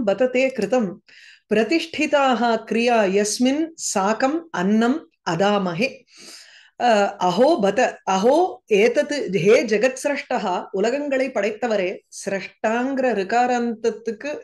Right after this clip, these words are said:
அ, ப-, சம்போதன பிரதமைக்க வச்சனம் அது. சிரஷ்டஹ, ஹே பிதஹ மாதிரி. So ஹே ஜெகத் சிரஷ்டஹ,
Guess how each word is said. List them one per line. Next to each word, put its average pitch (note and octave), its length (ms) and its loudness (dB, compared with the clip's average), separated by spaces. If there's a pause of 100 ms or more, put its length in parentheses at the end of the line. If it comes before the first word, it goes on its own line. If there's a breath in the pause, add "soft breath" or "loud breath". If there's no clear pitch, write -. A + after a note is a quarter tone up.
(140)
அ, G#3+ 140 -2
ப-, F#3+ 280 -2
சம்போதன A3 560 -2
பிரதமைக்க G#3+ 460 -4
வச்சனம் F#3+ 360 -6
அது. F#3 240 -4 (500 loud breath)
சிரஷ்டஹ, F#3+ 600 -6 (220)
ஹே G#3+ 220 -4
பிதஹ G#3 540 -4
மாதிரி. G3+ 320 -4 (440 loud breath)
So G3+ 160 -4
ஹே A#3+ 220 0
ஜெகத் A#3 420 0
சிரஷ்டஹ, A3 760 -2